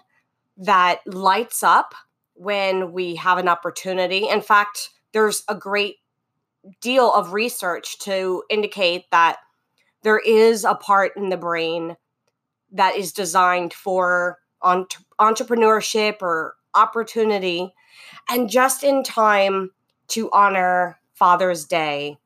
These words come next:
I want to really talk a little bit about where I think I got my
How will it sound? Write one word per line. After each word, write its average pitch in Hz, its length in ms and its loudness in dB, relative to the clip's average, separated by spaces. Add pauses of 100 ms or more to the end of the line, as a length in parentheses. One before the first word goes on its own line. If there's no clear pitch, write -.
(480)
I 214 140 2
want 220 420 2
to 233 640 -2 (420)
really 277 920 -2 (880)
talk 254 340 0
a 214 80 4
little 214 240 4
bit 190 160 2
about 185 420 2
where 214 400 2
I 190 160 2
think 180 460 -8
I 180 140 0
got 170 280 2
my 165 580 0